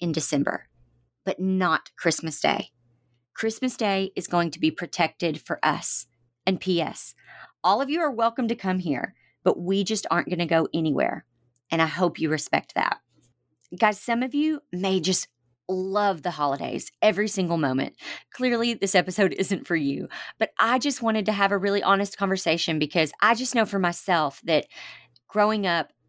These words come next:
I really wished that I could have had time at home just to be in my pajamas and eat breakfast and,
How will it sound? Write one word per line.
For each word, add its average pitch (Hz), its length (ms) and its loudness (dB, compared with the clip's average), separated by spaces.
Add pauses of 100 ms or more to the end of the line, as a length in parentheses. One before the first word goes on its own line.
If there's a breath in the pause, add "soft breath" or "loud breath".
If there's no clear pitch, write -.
(220)
I 202 180 2
really 196 520 0
wished 269 380 -2
that 180 120 2
I 156 100 4
could 175 160 -4
have 165 100 0
had 156 220 0
time 151 320 0
at - 80 -4
home 139 400 2
just 151 280 -2
to 156 180 6 (560 loud breath)
be 196 160 2
in 185 80 0
my 170 140 2
pajamas 160 600 0
and 160 140 0
eat 175 180 0
breakfast 156 640 0
and, 151 180 2